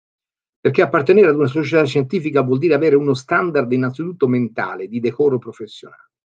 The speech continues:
Sotto quello standard non si può operare. Eh, i saturimetri. Noi abbiamo distribuito alcune decine di migliaia di saturimetri, non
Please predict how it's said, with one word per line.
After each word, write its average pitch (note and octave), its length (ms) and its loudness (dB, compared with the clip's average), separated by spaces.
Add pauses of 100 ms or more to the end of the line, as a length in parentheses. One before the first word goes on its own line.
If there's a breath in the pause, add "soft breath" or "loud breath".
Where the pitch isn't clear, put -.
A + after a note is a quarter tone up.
(500)
Sotto F#3 300 2
quello D3+ 180 2
standard C3+ 420 -2
non F3 260 -2
si D#3 200 -10
può C#3+ 240 2
operare. - 580 -4 (1300)
Eh, F#2 640 -10 (440)
i - 60 -16
saturimetri. G#2+ 720 -4
Noi F#3+ 240 6
abbiamo B2+ 320 4
distribuito F#3+ 800 4
alcune D#3+ 380 2
decine E3 460 2
di C3+ 120 -2
migliaia F3+ 420 -2
di B2 80 -4
saturimetri, B2 840 -8 (520)
non A#2+ 200 0